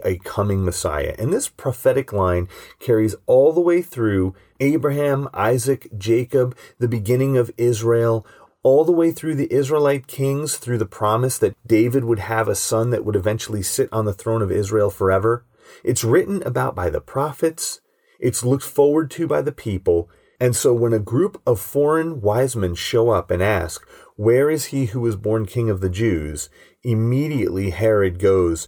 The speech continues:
to the religious leaders. Now, in order for the religious leaders to actually be able to answer this question,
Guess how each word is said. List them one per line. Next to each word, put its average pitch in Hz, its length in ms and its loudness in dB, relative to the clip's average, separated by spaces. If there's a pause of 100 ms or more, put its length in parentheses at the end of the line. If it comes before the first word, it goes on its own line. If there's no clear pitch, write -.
to 143 280 0
the 117 100 2
religious 92 420 0
leaders. 98 360 -2
Now, 113 160 2
in 127 260 0
order 214 260 2
for - 140 -4
the 135 120 2
religious 120 380 -2
leaders 123 280 -2
to - 120 -4
actually 117 400 -6
be 98 220 -6
able 95 180 -2
to - 180 -10
answer 98 440 -4
this 67 240 -8
question, - 600 -6